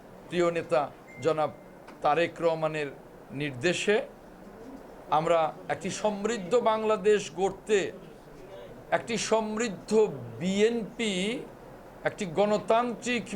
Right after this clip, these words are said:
বিএনপি, সমৃদ্ধ বিএনপি গড়বার লক্ষ্যে আমাদের নেতা জনাব তারেক রহমান বাংলাদেশের, সারা বাংলাদেশের প্রত্যেকটা বিভাগে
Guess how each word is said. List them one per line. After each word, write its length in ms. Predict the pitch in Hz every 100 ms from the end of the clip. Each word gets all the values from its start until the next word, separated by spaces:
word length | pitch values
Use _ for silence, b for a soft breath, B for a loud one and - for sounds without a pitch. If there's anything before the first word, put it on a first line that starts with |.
| 165
বিএনপি, 520 | 170 208 214 190 - 196 -
সমৃদ্ধ 460 | 175 175 180 147 185 175 135
বিএনপি 480 | 170 208 190 - 185 147
গড়বার 380 | 170 147 156 147 147
লক্ষ্যে 400 | 156 - - 226 - - - - - - - - - 139
আমাদের 300 | 143 127 131 135
নেতা 260 | - - 214 - - - -
জনাব 240 | 160 143 -
তারেক 240 | 135 127 -
রহমান 300 | 143 156 202 262 - - - - 117
বাংলাদেশের, 640 | 151 156 156 151 147 185 185 185 - - -
সারা 220 | 165 170 180 170
বাংলাদেশের 640 | 175 180 175 175 151 196 214 - B B -
প্রত্যেকটা 800 | 220 226 - - 240 226 - 226 202 - - - - - - 202 107
বিভাগে 500 | 226 202 214 185 151